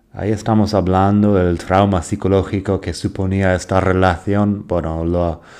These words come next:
o la rotura de esta relación. "It took her years to get over her ex-boyfriend."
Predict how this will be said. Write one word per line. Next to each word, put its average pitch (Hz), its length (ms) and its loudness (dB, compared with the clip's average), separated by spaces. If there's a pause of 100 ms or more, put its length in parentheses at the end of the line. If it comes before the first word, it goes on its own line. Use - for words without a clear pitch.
(200)
o 98 80 -4
la 92 260 2
rotura 98 720 2
de 101 220 0
esta 101 400 -2
relación. 101 840 2 (1080)
"It - 140 -14
took - 220 -2
her 120 100 6
years 98 880 8 (540)
to - 180 -6
get 107 240 4
over 101 500 6
her 92 280 -2 (120)
ex-boyfriend." 92 1080 0